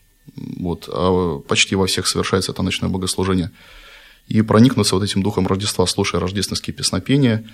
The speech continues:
Само собой разумеющееся, что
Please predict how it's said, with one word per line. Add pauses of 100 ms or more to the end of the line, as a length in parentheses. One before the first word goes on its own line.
(300)
Само
собой
разумеющееся,
что